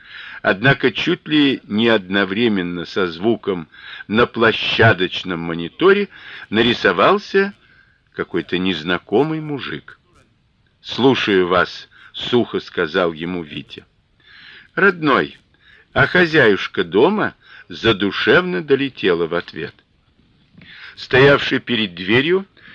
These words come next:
был невысок ростом, худ и невзрачен. Лыжная шапочка, усыпанная бисеринками дождя,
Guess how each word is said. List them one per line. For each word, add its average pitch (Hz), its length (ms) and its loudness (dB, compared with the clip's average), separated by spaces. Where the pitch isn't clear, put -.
был 165 260 4
невысок 110 600 0
ростом, 135 520 2
худ - 640 -8
и 147 100 -4
невзрачен. 82 800 -4
Лыжная 135 460 2
шапочка, - 720 0
усыпанная 110 760 -4
бисеринками 104 1040 -6
дождя, 92 640 0